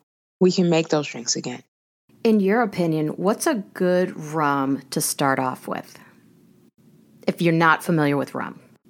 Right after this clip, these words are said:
Speaker 1: Well, here's the thing. Rum is a huge category. You can make it in over ninety countries. I, uh,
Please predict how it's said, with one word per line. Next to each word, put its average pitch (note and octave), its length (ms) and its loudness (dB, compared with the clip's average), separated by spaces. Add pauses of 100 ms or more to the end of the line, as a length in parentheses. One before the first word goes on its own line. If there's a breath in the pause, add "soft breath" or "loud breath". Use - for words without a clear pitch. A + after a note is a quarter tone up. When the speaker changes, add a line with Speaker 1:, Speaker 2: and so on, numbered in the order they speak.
Speaker 1:
Well, A#3 100 2
here's A#3 160 4
the A3 80 2
thing. F3 340 2
Rum G3+ 360 4
is F#3 300 0
a - 80 0
huge G3 340 0
category. F3 500 2
You E3+ 80 2
can E3 160 2
make D#3+ 160 2
it F#3+ 60 6
in D#3+ 140 4
over D#3 180 2
ninety D3+ 340 2
countries. D3+ 760 2 (420 loud breath)
I, E3+ 260 4
uh, C#3+ 340 0